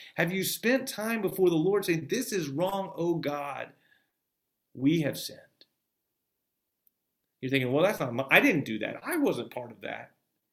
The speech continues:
It's interesting in the scriptures how men like Nehemiah, like Daniel in Daniel chapter nine,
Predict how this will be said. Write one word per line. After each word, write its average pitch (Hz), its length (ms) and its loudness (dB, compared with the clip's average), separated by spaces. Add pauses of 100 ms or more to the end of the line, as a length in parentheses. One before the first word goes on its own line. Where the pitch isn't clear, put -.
(320)
It's 143 200 -4 (100)
interesting 190 640 -2
in 202 100 -2
the 202 80 -4
scriptures - 600 -4 (300)
how 135 160 2
men 127 540 4 (560)
like 131 300 2
Nehemiah, 123 640 -2 (480)
like 120 260 -2
Daniel 127 480 2
in 104 100 -10
Daniel 123 380 -2
chapter 117 400 -4
nine, 101 420 -8